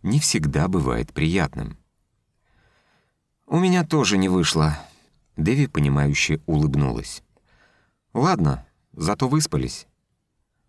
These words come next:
«Одна неудача не показатель», — Алиса упрямо сжала губы.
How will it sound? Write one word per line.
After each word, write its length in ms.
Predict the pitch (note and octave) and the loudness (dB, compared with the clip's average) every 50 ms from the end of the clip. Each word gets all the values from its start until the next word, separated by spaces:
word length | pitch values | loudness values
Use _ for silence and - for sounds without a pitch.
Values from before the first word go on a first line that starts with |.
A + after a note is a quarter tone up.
| _ _ _ _ | _ _ _ _
«Одна 360 | - G2+ G#2+ G#2+ A#2+ C#3 D#3+ D#3+ | -6 -4 -2 0 2 2 2 4
неудача 560 | D3 C#3 C3 B2+ A2+ A#2+ C#3 C#3 - - B2+ | 2 2 2 2 2 2 2 2 2 0 0
не 120 | B2+ A#2+ | 0 0
показатель», — 760 | A2+ - A2 - A#2+ A#2+ G#2+ C3 D3 C3 - - C#2+ B1+ B1 - _ _ _ _ _ | 0 -2 -4 -2 -2 -2 0 0 0 0 0 -2 -4 -4 -4 -10 _ _ _ _ _
Алиса 440 | - D2+ D2+ F2 C3 - - - - - | -4 -2 -2 0 0 0 -2 -2 -4 -6
упрямо 500 | - D3+ - - D2+ D#2 E2 F2 F2+ F2 | -8 -10 -6 -2 0 0 2 2 2 0
сжала 400 | - D2+ C2+ C2 C#2 C2 B1+ C#2+ | 0 -2 -2 -2 -2 0 0 0
губы. 400 | D2+ E2+ G2 G2 D#2 A#1+ A#1+ G#1 | 0 0 2 0 0 0 -2 -6